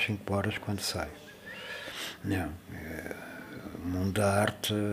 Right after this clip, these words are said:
digamos, é estender a alma, ah, aos olhares do público ou aos ouvidos do público. Portanto, é trabalho, trabalho, trabalho. Ah, produzir, seja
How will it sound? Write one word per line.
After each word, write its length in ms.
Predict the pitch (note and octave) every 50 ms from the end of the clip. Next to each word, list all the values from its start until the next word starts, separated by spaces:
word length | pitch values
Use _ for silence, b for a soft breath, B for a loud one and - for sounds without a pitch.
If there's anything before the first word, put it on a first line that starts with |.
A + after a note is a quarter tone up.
| G2+ F#2+ G2 F#2+ F2+ F2+ F#2 F#2
digamos, 460 | F2 F#2+ F#2+ G2+ G2 G2 F#2+ - G2
é 340 | F#2+ G2 F#2+ F2+ F#2 F#2 G2
estender 420 | - - - G#2+ G2 F#2+ G#2 G#2
a 100 | G2 F#2+ G2
alma, 760 | G2+ G#2+ G#2 G#2+ A2 G#2 G2 G2 F#2 F2 E2 D#2+ - - - - - - - B B B B B B B B B B B B B B - -
ah, 560 | - - - - - - - - - B2 A#2+ A2+ -
aos 160 | A2+ G#2 G#2
olhares 340 | G#2+ G#2 A2 G#2+ G#2 G2 F#2
do 100 | G2+ G2
público 540 | - - A2 G#2+ A2 C#3+ D3+ C3 - -
ou 140 | G#2 G2+ F#2+
aos 160 | G2 G2 F#2+
ouvidos 440 | G#2 G2+ G2 - G#2+ G2+ - G2 G2 F#2+
do 120 | G#2+ G2
público. 580 | G2+ - - F#2+ A2 C3 E3+ E3+ - - - - - - - - - - - B B B B B B B B B B B B B B -
Portanto, 460 | - - - - C#3+ D3+ - - -
é 20 | -
trabalho, 460 | - - G3 F#3 D#3+ D#3+ D#3+ F3 - - - - - - -
trabalho, 320 | - - D#3 - D#3 D#3+ E3 -
trabalho. 320 | - - D#3+ D#3 D#3 D#3 - -
Ah, 240 | E3 D3 C#3+ C#3 C3
produzir, 720 | C3+ - - D3+ C3+ B2 B2+ A#2+ A2+ A#2 B2+ C3 D3+ E3+ - - - - - - - - - - - - - - - B B B B B B B B B B B B B B - - - - - - -
seja 1000 | - - - C#3+ C3 B2 A#2 G2+ - G#2 G2+ G#2 G#2 G2 G2+ G2+ G2 G2 G2 -